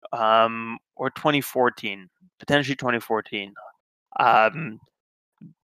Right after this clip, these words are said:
and I watched that, and I was like, "Wow, this was, like, really cool to watch." And then I found our, like, my chil-, our GameCube, um, and I, like,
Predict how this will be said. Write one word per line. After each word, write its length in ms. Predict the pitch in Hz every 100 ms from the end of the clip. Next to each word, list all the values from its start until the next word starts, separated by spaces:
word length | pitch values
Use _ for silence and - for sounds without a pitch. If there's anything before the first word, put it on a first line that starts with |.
| -
and 100 | 135
I 80 | 131
watched 300 | 131 151 -
that, 240 | 165 165 -
and 160 | 131
I 80 | 135
was 120 | 135
like, 220 | 131 127 - - -
"Wow, 480 | 131 156 143 123 - -
this 340 | 120 131 -
was, 220 | 143 131
like, 180 | 135 127
really 320 | 131 143 143
cool 240 | - 147 143
to 100 | 139
watch." 460 | 131 151 - - -
And 260 | 123 123 127
then 220 | 127 123
I 160 | 113
found 600 | 117 123 117 120 123 117 - _ _ _
our, 500 | 117 117 113 113 113 117
like, 120 | 107 151
my 120 | 117
chil-, 180 | - - -
our 140 | 120
GameCube, 640 | 113 113 120 - 131 135 - _ _ _ _ _
um, 380 | - 107 107 107 - _ _ _ _ _ _ -
and 160 | 113
I, 200 | 110 113
like, 200 | 113 110